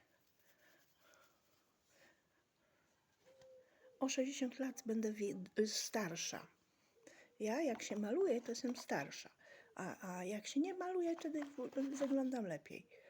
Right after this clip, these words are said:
E, to tak już jest, nie? Niektórzy, y, mogą się umalować, wyglądają pięknie, a ja znowu odwrotnie. No i taka kolej rzeczy.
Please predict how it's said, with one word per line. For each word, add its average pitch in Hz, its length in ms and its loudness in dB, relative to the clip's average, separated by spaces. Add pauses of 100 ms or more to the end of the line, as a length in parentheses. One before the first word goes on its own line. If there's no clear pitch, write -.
(300)
E, - 440 -4
to 392 100 0
tak 320 320 2
już 302 240 2
jest, - 280 0
nie? 233 180 0
Niektórzy, 262 520 0
y, 214 840 8 (500)
mogą 226 260 2
się 214 160 -2
umalować, 190 520 -2
wyglądają 175 640 -4
pięknie, 254 680 2
a 208 100 0
ja 226 240 -2
znowu 233 400 -2
odwrotnie. 196 720 0 (1500)
No 302 260 4
i 381 180 0
taka 349 420 6 (580)
kolej 277 440 8
rzeczy. - 440 -2